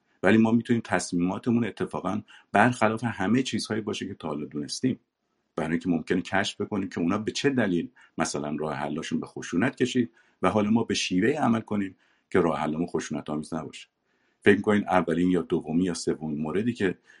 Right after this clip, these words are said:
شروع کردن تصمیم گیری در این مورد به انبوهی از مطالعات تاریخی ارجاع کردن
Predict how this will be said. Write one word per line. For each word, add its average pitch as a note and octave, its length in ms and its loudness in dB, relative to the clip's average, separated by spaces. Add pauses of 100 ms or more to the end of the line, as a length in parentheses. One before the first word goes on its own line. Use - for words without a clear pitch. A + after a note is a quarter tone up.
شروع E2+ 240 2
کردن D#2+ 320 -4
تصمیم D2+ 380 -4
گیری D2+ 180 -6
در D2 140 -4
این D2+ 120 -4
مورد D2+ 340 -4
به - 140 -4
انبوهی E2+ 400 0
از F2 140 -2
مطالعات D#2+ 520 -8
تاریخی D#2 380 -2
ارجاع D#2 260 -6
کردن D#2 440 -14